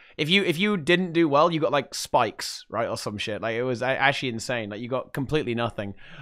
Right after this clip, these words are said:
Um, and of course, yeah, they, they, the second season was just like, "Whoa,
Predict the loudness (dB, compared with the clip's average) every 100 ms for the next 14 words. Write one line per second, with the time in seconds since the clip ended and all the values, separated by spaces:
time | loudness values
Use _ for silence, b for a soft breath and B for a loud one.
0 | -8 -6 -4 -6 -8 -6 -4 -4 -4 -6
1 | -4 -4 -2 0 0 -2 -4 -2 -2 -2
2 | -4 2 2 2 -2 0 -2 -2 -4 -4
3 | -4 -2 2 2 2 -2 -10